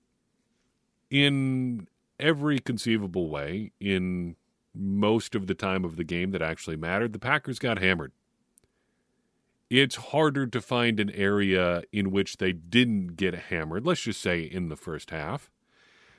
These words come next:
Physically, schematically, emotionally, penalty-wise, you name it, the Lions dominated the Packers.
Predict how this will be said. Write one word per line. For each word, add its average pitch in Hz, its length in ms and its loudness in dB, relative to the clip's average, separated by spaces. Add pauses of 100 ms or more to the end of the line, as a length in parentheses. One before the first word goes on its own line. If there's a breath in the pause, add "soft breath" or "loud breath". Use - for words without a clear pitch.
Physically, 127 800 2 (240)
schematically, 107 1120 0 (440)
emotionally, 110 1040 0 (840)
penalty-wise, 92 1160 2 (680)
you 117 100 4
name 160 220 6
it, 113 160 2 (460)
the 110 100 4
Lions 117 540 2
dominated 90 580 2
the 80 80 -8
Packers. - 600 -8